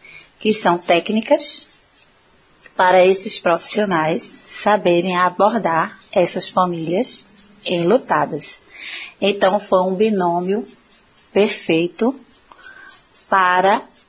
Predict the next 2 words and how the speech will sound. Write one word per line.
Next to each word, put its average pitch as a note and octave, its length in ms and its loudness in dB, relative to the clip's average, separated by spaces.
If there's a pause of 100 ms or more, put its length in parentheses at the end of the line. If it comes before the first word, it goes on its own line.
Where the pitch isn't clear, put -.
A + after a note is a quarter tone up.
(160)
alavancar F#3 1080 0 (1200)
essas G3 600 2